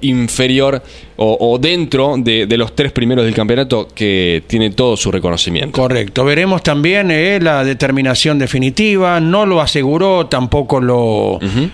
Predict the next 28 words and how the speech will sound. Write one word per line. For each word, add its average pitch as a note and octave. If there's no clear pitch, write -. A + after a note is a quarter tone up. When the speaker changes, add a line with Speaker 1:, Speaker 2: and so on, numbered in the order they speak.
Speaker 2:
dejó B2
de C#3
lado, D3+
eh, D#3+
su C3
continuidad, C3
eh, G#2
en A#2
las A#2
T C3+
C C#3+
Pickup C#3
el C#3
año C#3+
próximo, D3+
Juan C3+
Pablo D3
Giannini, E3+
que D#3+
recordamos, C#3
sí, F3
con A#2+
un C#3+
Mustang D#3+
está B2
volviendo E3
al F3
turismo D#3